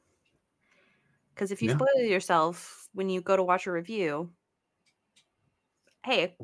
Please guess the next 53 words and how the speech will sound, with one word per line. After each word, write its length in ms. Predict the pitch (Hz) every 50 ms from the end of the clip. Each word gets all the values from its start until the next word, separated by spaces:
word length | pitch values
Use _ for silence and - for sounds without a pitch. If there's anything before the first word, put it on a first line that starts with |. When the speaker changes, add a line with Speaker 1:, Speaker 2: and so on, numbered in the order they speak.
| - -
Speaker 1:
hey, 120 | 240 226
been 220 | 190 202 196 202 180
there. 280 | 165 - 170 170 - _ _ _ _ _ _ _ _ _ _ _ _ _ _ _ _ _ _ _ _ -
Hey, 80 | 240
been 200 | 202 202 185 170
there. 300 | 147 131 - - 190 185 _ _ _ _ _ _ _ _ - - -
I 60 | 196
was 120 | 208 202
so 140 | - 247 233
excited 360 | 240 240 - 202 202 208 202 196
about, 340 | 185 180 175 170 - - - -
like, 220 | 180 175 170 175
I 60 | 180 180
think 160 | 233 247 254
it 40 | 302
was 120 | 269 208
a 40 | 185
God 240 | - 175 165 175 185
of 80 | 175
War 220 | 170 165 170 185 202
review 360 | 220 220 220 233 233 240 240 233
on, 240 | 208 196 185 180 - -
on 180 | 180 175 180
Kinda 240 | 175 - 180 180 185
Funny 240 | - 175 185 214 220
Channel 320 | 220 247 240 247 254 247 220
that 100 | 190 165
I 120 | 165 165
was 160 | 165 170 170
like, 160 | 147 151 - -
"I 160 | 170 185 185
just 160 | 180 175 -
have 100 | 185 180
to 60 | 175 180
start 200 | - 180 160 -
watching 360 | 165 170 175 - 180 165 170
it. 140 | 165 - -
Once 200 | 185 202 208 -
they 100 | 214 190
get 140 | 185 147 -
spoilery, 680 | - - 180 180 175 170 156 151 151 120 117 175 185 - _ _ _ - _ _
I'll 80 | - 170
stop." 420 | - - 151 135 - - - _ _ _ _ _ _ _ _ _ _ -
And 160 | 170 175 170
then 140 | 165 151 143
it 60 | 175
got 220 | 175 151 101 - -
spoilery 340 | 165 156 139 135 110 107 117
immediately, 600 | 143 147 135 117 113 - - - 92 90 95 80
and 120 | - 151
I 60 | 165
spoiled 260 | - - 349 370 381 320
myself. 520 | 202 170 - 101 - - - - -